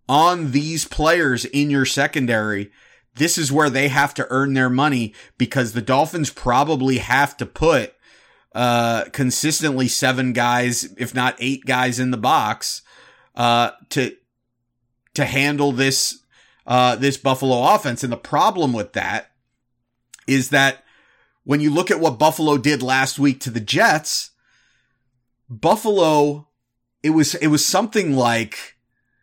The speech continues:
something like s-, like, like about eighty percent, eighty-five percent of their plays, their offensive snaps, were in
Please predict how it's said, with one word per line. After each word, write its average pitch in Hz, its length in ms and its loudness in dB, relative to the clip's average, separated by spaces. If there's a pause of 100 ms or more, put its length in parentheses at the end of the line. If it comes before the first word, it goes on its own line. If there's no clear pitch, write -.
(640)
something 247 380 -4
like 120 240 0
s-, - 480 -4
like, 123 360 -4 (260)
like 131 220 -2
about 127 320 0 (180)
eighty 170 640 -6 (180)
percent, 156 760 0 (100)
eighty-five 151 680 0
percent 151 560 -2
of 123 140 -2
their 120 160 0
plays, 139 640 0
their 117 160 0
offensive 139 500 0
snaps, 135 680 -4 (720)
were 139 320 2
in 143 580 0